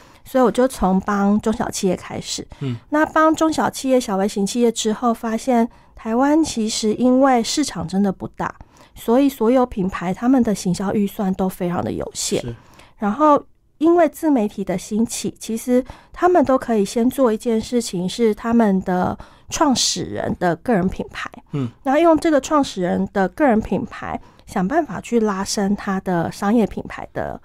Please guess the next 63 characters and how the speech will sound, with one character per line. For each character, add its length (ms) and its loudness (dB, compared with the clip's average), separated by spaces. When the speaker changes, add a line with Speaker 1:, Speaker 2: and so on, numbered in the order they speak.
Speaker 1:
声 280 -2
量， 160 2
然 100 2
后 60 2
还 100 0
有 120 2
知 200 0
名 300 0
度。 160 -2
Speaker 2:
嗯。 100 -4
Speaker 1:
然 100 0
后 80 4
甚 260 4
至 240 0
因 280 2
为 160 4
他 180 -4
是 220 -2
坐 300 0
在 340 -2
创 260 0
始 140 -6
人 180 -6
身 240 -2
上， 200 -4
所 160 -2
以 60 4
他 180 -4
会 140 2
最 260 2
了 220 0
解 220 -4
他 180 -8
为 180 0
什 140 -4
么 80 0
当 240 -2
时 160 -8
创 320 -6
业， 180 -4
他 140 -2
的 120 2
品 220 -2
牌 180 -6
的 120 -2
愿 140 4
景 200 -2
理 140 -4
念 180 2
是 160 -6
什 240 -8
么， 200 -16
Speaker 2:
嗯。 120 -4
Speaker 1:
然 100 0
后 80 2
他 140 -2
希 200 -2
望 180 4
带 280 -2
给 260 -4
消 180 -2
费 240 0
者 240 -6